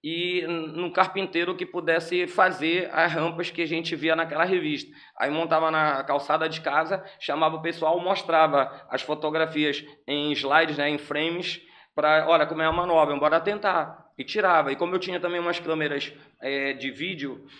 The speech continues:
é, meu pai tinha me dado uma câmera da Kodak, que tinha uma, uma fitazinha com três minutos, tipo uma fita cassete. Aí ela gravava três minutos. Quando gravava, ela não podia gravar mais nada. Acabava ela. Aí tirava ela e levava pra uma televisãozinha. Quando a gente colocava dentro, via o que tava o vídeo a-, ali, né?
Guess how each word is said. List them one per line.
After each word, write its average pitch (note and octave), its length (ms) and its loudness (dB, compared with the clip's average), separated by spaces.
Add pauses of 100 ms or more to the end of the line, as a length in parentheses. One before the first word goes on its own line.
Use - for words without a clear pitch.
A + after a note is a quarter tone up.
é, C3 220 -2
meu C#3 160 -4
pai C#3+ 180 0
tinha C#3+ 160 -4
me D3 60 -6
dado C#3+ 160 0
uma C#3 100 -2
câmera C#3+ 300 -2
da C3+ 100 -4
Kodak, C#3+ 500 0
que C#3 120 -10
tinha C#3 180 -10
uma, C3+ 260 -6
uma B2 260 -8
fitazinha C3+ 520 -8
com C#3 140 -10
três G3+ 300 -2
minutos, F3 560 -2
tipo F3+ 360 -6 (160)
uma C3+ 160 -4
fita D3+ 240 -4
cassete. D3 560 -2 (300)
Aí C3+ 80 4
ela D#3 100 4
gravava E3 380 4
três F#3 240 -2
minutos. F#3+ 600 -4 (200)
Quando F#3 200 -4
gravava, G3+ 400 4
ela A3 120 4
não A3+ 140 -2
podia G#3+ 160 -2
gravar G#3 260 2
mais A#3+ 160 0
nada. D3+ 300 4
Acabava E3 460 2
ela. C#3+ 160 -2 (160)
Aí - 60 -18
tirava F#3+ 380 4
ela F#3+ 160 2
e G3 40 -2
levava F#3+ 300 4
pra F#3 100 -6
uma F3+ 100 2
televisãozinha. F3+ 880 -2 (200)
Quando F3+ 140 -2
a - 20 -4
gente F#3 100 -6
colocava F#3 420 2
dentro, G3 320 0
via G3 280 4
o F#3+ 100 2
que F#3+ 80 -4
tava F3 500 0
o F3+ 160 -4
vídeo D#3 380 -4
a-, C#3+ 320 -2
ali, D3 180 0
né? D3 300 2